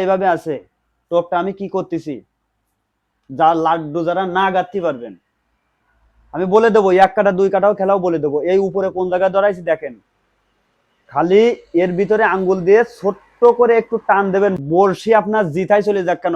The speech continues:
বুট হয়ে যাক, কায়ত হয়ে যাক, দেওয়ার দরকার নেই। এই টোপটা খাতি খাতি মাছের পেট ফাইটে যাবে, তবুও মাছ মুখ নেবে না, এতে যে কোনো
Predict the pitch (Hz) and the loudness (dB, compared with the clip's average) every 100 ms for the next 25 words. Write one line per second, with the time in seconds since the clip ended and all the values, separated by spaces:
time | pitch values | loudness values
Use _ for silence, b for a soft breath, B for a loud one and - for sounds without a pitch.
0 | 147 135 185 226 208 208 202 196 - 175 | -4 -2 0 2 2 2 2 0 2 2
1 | 175 202 196 185 143 165 170 180 175 160 | 4 2 0 0 0 -2 0 0 0 -2
2 | 165 165 175 175 165 165 196 190 185 208 | -2 -4 -6 -6 -4 -6 -6 -6 -4 -4
3 | 233 - _ _ _ 165 165 190 190 175 | -4 -8 _ _ _ -4 -2 -2 0 0
4 | 196 196 190 175 170 170 196 190 208 - | -2 -2 0 -2 -2 -2 0 0 -2 -4
5 | _ _ 160 175 170 175 175 175 175 151 | _ _ -6 -4 -2 -2 0 -2 -2 0
6 | 196 208 208 | 2 2 0